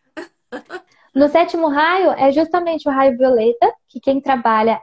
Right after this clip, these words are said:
Speaker 2: é o mestre Saint Germain, né? Pra quem não sabe, que nós entramos na era de peixe, ele vai ser então o Chohan, que vai reger também essa era de peixes. Ah, quem são os Elohims e os Eloás?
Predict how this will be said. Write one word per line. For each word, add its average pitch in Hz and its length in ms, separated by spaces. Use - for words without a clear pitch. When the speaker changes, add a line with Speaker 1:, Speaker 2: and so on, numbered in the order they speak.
Speaker 2:
é 277 360
o 254 360
mestre 240 420
Saint 247 240
Germain, 240 400
né? 247 200
Pra 247 160
quem 254 180
não 247 140
sabe, 269 440
que 262 80
nós 240 220
entramos 233 380
na 220 160
era 220 180
de 208 160
peixe, 294 500
ele 233 220
vai 240 160
ser 240 140
então 240 320
o - 20
Chohan, 254 560
que - 100
vai 247 160
reger 233 360
também 294 400
essa 254 180
era 226 260
de 208 120
peixes. 233 680
Ah, 233 560
quem 339 160
são 330 180
os 269 80
Elohims 254 540
e 240 60
os 233 160
Eloás? 226 580